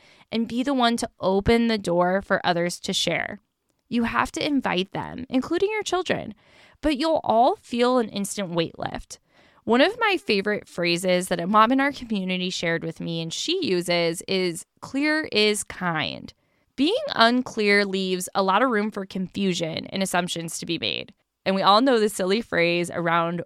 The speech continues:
what assuming does. So be black and white, no gray areas, and lead your family to do the same so you can all be on the same page. I want to break down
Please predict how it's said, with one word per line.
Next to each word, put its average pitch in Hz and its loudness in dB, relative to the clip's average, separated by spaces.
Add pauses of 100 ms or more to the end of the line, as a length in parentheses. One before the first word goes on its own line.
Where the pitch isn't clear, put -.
what 175 6
assuming 160 -4
does. 50 -10 (580)
So 269 0
be 269 0
black 233 4
and 208 -2
white, 113 -2 (280)
no 330 6
gray 427 2
areas, 392 2 (320)
and 247 2
lead 247 -4
your 320 -2
family 202 0
to 202 -6
do 185 -4
the 180 -2
same 120 -6
so - -6
you 262 2
can - -4
all 254 2
be 269 2
on 247 2
the 233 0
same 208 -2
page. - -4 (540)
I 240 4
want 269 2
to 453 -2
break 320 -2
down 190 6